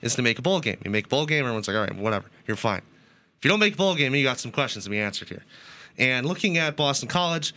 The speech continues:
they've got three different running backs who scored all their, against all their opponents. They ranked number six in the country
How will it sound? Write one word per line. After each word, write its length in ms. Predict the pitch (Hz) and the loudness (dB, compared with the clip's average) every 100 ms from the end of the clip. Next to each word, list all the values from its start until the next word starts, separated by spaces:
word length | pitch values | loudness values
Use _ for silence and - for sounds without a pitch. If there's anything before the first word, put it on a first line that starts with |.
| - - - | -14 -20 -2
they've 220 | 127 131 | -2 2
got 320 | 143 127 - | 0 0 -4
three 180 | 156 180 | -2 0
different 280 | 175 170 143 | 0 2 0
running 180 | 156 151 | 0 0
backs 280 | 156 156 | 0 0
who 60 | 131 | -2
scored 460 | - - 151 147 143 - - - - _ _ _ _ _ _ _ _ _ | -2 0 2 2 -2 -12 -20 -20 -20 _ _ _ _ _ _ _ _ _
all 240 | 135 165 180 | 2 4 2
their, 160 | 170 | 2
against 460 | 143 135 143 156 156 | 0 0 2 2 0
all 100 | 156 | 0
their 140 | 160 | 0
opponents. 600 | 151 147 151 151 - - - _ 110 | 0 0 2 2 0 -4 -12 _ 0
They 120 | 127 | 2
ranked 240 | 143 143 | 2 0
number 180 | 143 143 | 0 0
six 320 | - 180 180 | 2 2 2
in 60 | 175 | -2
the 60 | |
country 520 | 151 151 151 151 151 | 0 0 0 0 0